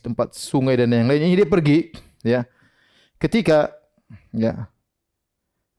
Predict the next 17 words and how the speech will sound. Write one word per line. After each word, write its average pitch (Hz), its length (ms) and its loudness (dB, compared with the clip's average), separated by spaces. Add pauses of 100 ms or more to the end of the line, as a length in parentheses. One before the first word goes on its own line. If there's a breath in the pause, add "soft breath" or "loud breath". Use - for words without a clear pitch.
(140)
eh, 131 400 2
saya 156 160 2
bacakan 151 320 0
penulisannya. 117 480 -2
Pada 202 240 2
malam 226 240 4
itu 226 240 0
Yakub 202 240 0
bangun 165 560 0 (480)
dan 147 120 2
ia 170 120 2
membawa 156 320 2
kedua 151 320 0
istrinya, 156 480 -2 (400 soft breath)
kedua 143 240 2
budaknya 139 480 0
perempuan, 143 640 -2